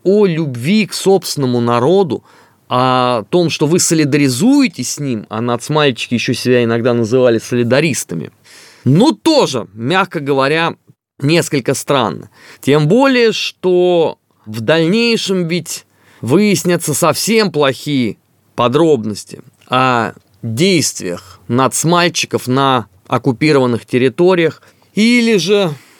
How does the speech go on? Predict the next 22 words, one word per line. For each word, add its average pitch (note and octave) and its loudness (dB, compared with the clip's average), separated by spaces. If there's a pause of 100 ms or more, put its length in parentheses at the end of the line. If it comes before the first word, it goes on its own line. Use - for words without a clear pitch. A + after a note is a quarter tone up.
(160)
условно, D3+ 0
на C3+ 0
их - -6 (120)
службе D#3+ -2 (400)
бонзам B2+ 2
Третьего A2+ 0
Рейха. - -8 (320)
Ну, E3 4
самое A3+ 0
безвредное, E3+ -2
что D#3+ -2
они D3 -2
могли B2 -2
делать, E3+ 0
это C#3 0
быть, D3+ -4
условно, C3+ 0
в A2 -2
Остминистериуме. C3+ 0 (480)
Это D3+ 2
министерство C3+ 0
по C3+ 0